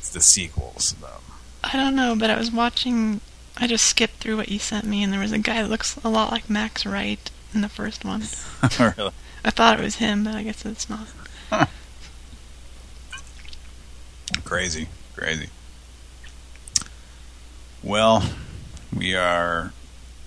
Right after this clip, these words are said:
Speaker 1: very, uh,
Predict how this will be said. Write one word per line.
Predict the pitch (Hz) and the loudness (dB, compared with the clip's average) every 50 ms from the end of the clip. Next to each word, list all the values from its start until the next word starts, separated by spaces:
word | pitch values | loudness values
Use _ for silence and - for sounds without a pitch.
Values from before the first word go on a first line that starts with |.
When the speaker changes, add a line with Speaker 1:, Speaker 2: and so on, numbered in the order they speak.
| - - - - - - - - - - - - - - - - - - - - - - - - - - - - - - - - - - - - - - - - - - | -16 -16 -16 -16 -18 -18 -18 -18 -18 -18 -18 -18 -18 -18 -18 -18 -18 -18 -18 -18 -18 -18 -18 -18 -16 -14 -14 -14 -14 -14 -16 -16 -16 -16 -16 -16 -16 -16 -16 -16 -14 -6
Speaker 1:
very, | - 87 92 98 98 95 90 85 80 80 | -2 0 2 2 2 2 0 0 0 0
uh, | 73 69 69 69 69 69 | 0 0 -2 -2 0 2